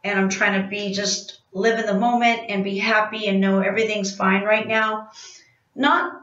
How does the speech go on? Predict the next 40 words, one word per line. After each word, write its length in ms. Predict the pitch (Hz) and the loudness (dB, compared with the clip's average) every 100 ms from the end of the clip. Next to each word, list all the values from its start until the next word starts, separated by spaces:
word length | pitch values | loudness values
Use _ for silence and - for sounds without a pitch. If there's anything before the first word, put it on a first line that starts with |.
| - _ | -20 _
to 140 | - 311 | -4 -2
say 480 | - 302 269 262 254 | 2 4 6 4 4
that 100 | 226 | 2
I 120 | 220 | 4
don't 180 | 233 247 | 2 0
have 140 | 240 | 2
my 160 | 214 214 | 2 2
moments. 500 | 208 196 190 - - | -2 -2 -2 -6 -6
Like, 200 | 190 - | -6 -2
yesterday, 640 | 214 220 - 262 247 226 | 2 2 2 2 4 4
I 160 | 196 196 | 2 -2
was 160 | 196 | -6
kind 340 | - 233 247 302 | -8 0 0 2
of 80 | 302 | 0
in 80 | |
a 120 | 302 - | -4 -4
bad 480 | 196 196 190 185 | -2 0 0 0
mood. 360 | 185 - - - _ - - - - _ - _ 196 | -4 -8 -10 -14 _ -20 -20 -20 -20 _ -20 _ 0
I 180 | 214 | 2
tried 400 | 214 247 254 262 | 2 -2 0 2
to 100 | 294 | 0
film. 760 | 277 - 226 220 214 214 214 - - - | -4 0 4 4 2 -2 -8 -14 -20 -2
Uh, 280 | 196 196 190 | 2 2 2
we 120 | 233 | 0
had, 200 | 233 220 | 0 2
like, 160 | 208 208 | 2 2
a 60 | 208 | 0
little 280 | 220 196 | 0 0
Naples 480 | 190 202 - 202 - | 2 0 0 -4 -6
Fest, 300 | - - - | -6 -8 -8
like 120 | 196 | -6
a 60 | 196 | -2
little, 340 | 196 185 180 - - _ _ - - | 2 0 0 -10 -20 _ _ -20 -4
like 140 | 277 277 | -2 0
a 60 | |
little 180 | 302 311 | 2 2
festival 520 | - 202 196 202 190 | 2 0 0 0 0
here, 480 | 185 190 190 - - - - - _ | 2 0 -2 -4 -8 -18 -20 -20 _
and, 240 | 220 220 214 | 0 0 0
um, 640 | 208 202 196 196 196 | 0 0 0 0 -4